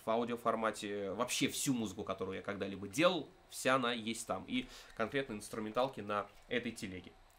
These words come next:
Как и на ютубчике есть, ссылка в описании, так и в группе В К. Ну и, конечно же,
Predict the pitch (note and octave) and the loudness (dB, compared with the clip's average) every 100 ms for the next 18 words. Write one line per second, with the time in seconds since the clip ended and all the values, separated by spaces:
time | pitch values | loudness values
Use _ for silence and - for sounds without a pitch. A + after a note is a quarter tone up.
0 | - - A2+ G#2+ G2+ G#2+ C4 - - G#3 | -16 -2 -2 -2 -4 -2 -2 -2 -4 -2
1 | G3+ G3 - - E3+ D#3+ D#3 - C#3+ B2+ | -2 -4 -10 -6 -4 -4 -6 0 0 0
2 | A2 - - C#3+ C3+ A2+ - A#2 G#2 C#3 | -4 -8 0 0 2 -4 -4 -10 -2 0
3 | B2 - - - C3+ C3+ - - - G3+ | 2 -2 -6 0 6 6 6 0 8 12
4 | G3 F3+ G#3 F3+ B2+ G2 | 12 12 12 8 4 0